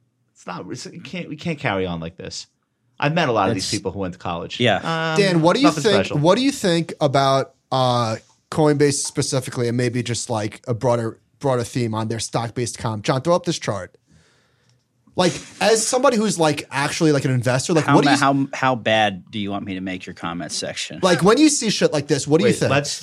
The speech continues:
Speaker 1: for
Speaker 3: Three,
Speaker 1: the, for
Speaker 3: three,
Speaker 1: the, for the
Speaker 3: okay.
Speaker 1: audience,
Speaker 3: All right, I got it,
Speaker 1: in,
Speaker 3: I got it.
Speaker 1: in Q three twenty twenty, stock-based compensation for Coinbase was sixteen million dollars.
Speaker 3: And I think they had fifteen hundred employees around,
Speaker 2: Right.
Speaker 3: something like they, so, so now, in the last twelve months, they hired three thousand people.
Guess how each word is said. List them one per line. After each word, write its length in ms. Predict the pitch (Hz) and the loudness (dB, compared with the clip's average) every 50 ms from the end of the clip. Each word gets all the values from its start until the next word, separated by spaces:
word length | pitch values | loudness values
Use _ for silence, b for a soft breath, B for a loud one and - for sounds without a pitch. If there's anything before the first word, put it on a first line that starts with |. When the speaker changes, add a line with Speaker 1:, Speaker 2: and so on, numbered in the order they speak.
| - | 0
Speaker 1:
for 100 | - - | 2 6
Speaker 3:
Three, 140 | - 233 - | 6 6 6
Speaker 1:
the, 100 | 285 - 135 | 4 2 0
for 140 | - 165 | 2 4
Speaker 3:
three, 220 | 156 147 - 277 285 | 6 6 6 4 4
Speaker 1:
the, 60 | - | 0
for 140 | - - 156 | 0 0 4
the 80 | 151 156 | 6 6
Speaker 3:
okay. 60 | 156 143 | 6 6
Speaker 1:
audience, 200 | 131 120 - 104 | 6 4 4 4
Speaker 3:
All 60 | 233 | 6
right, 80 | 247 175 | 6 4
I 60 | 143 | 4
got 140 | 139 139 135 | 2 2 2
it, 60 | 147 | 4
Speaker 1:
in, 60 | 131 127 | 4 4
Speaker 3:
I 20 | 127 | 2
got 100 | - - | 2 4
it. 40 | |
Speaker 1:
in 120 | 143 139 127 | 4 4 4
Q 280 | 120 - - 196 202 | 2 0 0 0 0
three 260 | 202 202 185 175 160 147 | 0 2 4 4 4 4
twenty 320 | - - 156 143 139 127 | 2 0 0 2 2 0
twenty, 540 | 117 - 131 127 120 110 107 104 101 101 101 - _ _ _ _ _ _ | -2 0 0 0 2 0 0 -2 -4 -6 -8 -14 _ _ _ _ _ _
stock-based 640 | _ - - - 139 131 135 - - 143 135 117 - | _ -14 -4 -2 0 0 0 0 0 0 0 -2 -2
compensation 720 | - 135 123 120 127 113 113 - 120 113 113 - 117 104 95 | -2 -2 -2 -2 -4 -8 -4 -4 -2 -2 -2 -4 -6 -6 -6
for 100 | - 107 | -6 -10
Coinbase 640 | - - 113 107 104 101 101 98 98 92 90 - - | -6 -4 -2 -2 0 0 0 0 0 -2 -4 -6 -8
was 140 | 104 95 90 | -8 -8 -8
sixteen 640 | - - - 123 - - - - - 113 104 98 98 | -8 -8 -8 -8 -8 -8 -14 -8 -6 -4 -2 -2 -2
million 280 | 101 98 95 95 92 90 | -2 -2 -2 -2 -2 -2
dollars. 400 | 95 90 87 85 85 85 85 - | 0 0 0 0 -2 -4 -2 0
Speaker 3:
And 80 | 160 170 | 2 2
I 100 | 175 180 | 2 2
think 180 | - 240 202 | 0 -2 -2
they 80 | 247 226 | 0 0
had 160 | 202 202 160 | 2 2 0
fifteen 480 | - - - 208 190 - - - 208 170 | -2 -2 0 0 0 0 -2 -2 -2 0
hundred 280 | - 170 160 147 151 | 2 2 2 2 2
employees 540 | 147 147 139 - - 139 131 120 110 113 107 | 0 0 0 0 -2 0 0 0 0 -2 -2
around, 380 | - 127 120 123 117 117 120 - | -2 -2 -2 0 0 0 -2 -2
Speaker 2:
Right. 80 | - | 0
Speaker 3:
something 180 | 180 175 156 170 | 0 0 0 0
like 120 | 156 147 156 | 0 2 2
they, 100 | 160 180 | 2 2
so, 220 | - - 202 180 | 2 0 0 0
so 140 | 160 - 220 | 0 2 2
now, 520 | 185 175 220 269 262 220 151 139 151 151 147 B B B B | 4 4 4 4 2 2 2 4 2 2 0 B B B B
in 80 | - 170 | -2 0
the 60 | 170 | 2
last 220 | 190 214 240 240 - | 4 2 2 0 0
twelve 200 | - 240 233 202 | 2 2 2 2
months, 220 | 214 214 202 202 | 2 0 0 0
they 80 | 180 165 | 0 -2
hired 320 | 131 170 165 160 147 139 | 0 2 2 0 0 0
three 240 | - - 170 202 233 | -4 -8 -6 -6 -6
thousand 560 | 220 - - 214 170 185 226 220 - 254 247 | -6 -4 -2 -2 0 0 0 -2 -2 -4 -6
people. 500 | 247 - - - 135 123 135 165 - _ | -4 -4 -4 -2 -2 -2 -2 -4 -6 _